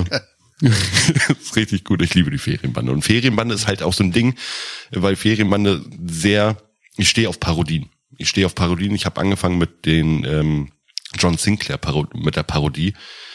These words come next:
und bin dann auf den Geschmack gekommen, dass ich mir dann sowas wie die Ferienbande angehört habe.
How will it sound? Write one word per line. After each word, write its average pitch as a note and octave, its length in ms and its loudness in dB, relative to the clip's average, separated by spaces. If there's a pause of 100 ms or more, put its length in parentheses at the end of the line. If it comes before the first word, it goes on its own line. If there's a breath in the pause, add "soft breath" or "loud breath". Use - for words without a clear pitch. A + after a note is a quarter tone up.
(300 loud breath)
und F2+ 160 0
bin F#2+ 160 4
dann G2+ 140 2
auf F2+ 120 -2
den F#2 80 0
Geschmack F2+ 300 0
gekommen, F#2 300 0
dass E2+ 120 -2
ich D#2+ 80 -4
mir E2+ 140 4
dann E2 400 -2
sowas F2 400 2
wie E2 280 -2 (240)
die D#2+ 60 -6
Ferienbande D2+ 640 0
angehört - 400 -6
habe. - 160 -10